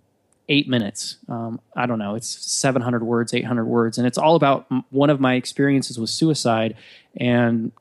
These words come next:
kinda coming out of that and my rebirth. And I wrote it and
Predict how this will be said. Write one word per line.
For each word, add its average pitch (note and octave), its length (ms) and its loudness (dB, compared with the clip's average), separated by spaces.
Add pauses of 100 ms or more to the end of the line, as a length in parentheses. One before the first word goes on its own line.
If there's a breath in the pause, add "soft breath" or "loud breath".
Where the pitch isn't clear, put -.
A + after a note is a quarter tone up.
kinda B2+ 220 0
coming C3 320 2
out C3+ 180 2
of A#2 100 0
that G#2+ 340 -4
and A#2 100 -4
my A#2 80 0
rebirth. B2 760 2 (500 soft breath)
And B2+ 520 2 (140)
I D3 80 2
wrote D3 260 6
it D3+ 220 2
and A#2+ 180 -2